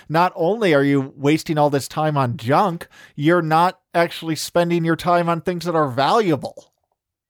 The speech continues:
It's, it's, it's, and it's not just that, oh, you know, it's just mindless fun. No, when I say exploitive,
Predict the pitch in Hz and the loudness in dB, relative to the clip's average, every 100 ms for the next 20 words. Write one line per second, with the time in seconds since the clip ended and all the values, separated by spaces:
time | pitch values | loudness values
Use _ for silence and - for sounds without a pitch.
0 | _ _ _ _ _ _ _ - 139 131 | _ _ _ _ _ _ _ -2 0 0
1 | 156 127 - 165 127 - - - - _ | -4 -6 -4 -4 -4 -8 -12 -20 -20 _
2 | _ - 170 190 190 220 214 233 214 - | _ 0 0 0 -2 -4 -2 -4 -4 -2
3 | 202 - _ 208 190 147 147 175 151 143 | -2 -2 _ -2 2 0 -2 -4 0 0
4 | 143 - 180 143 139 156 175 147 - - | 0 -2 -4 -2 0 0 0 -4 -4 -2
5 | 208 165 - _ - 214 - 190 185 180 | -2 -2 -8 _ -6 -4 -4 -2 0 0
6 | - 247 196 - - - 165 180 208 180 | 0 2 0 -4 -14 -6 0 2 2 4
7 | 139 139 | 2 0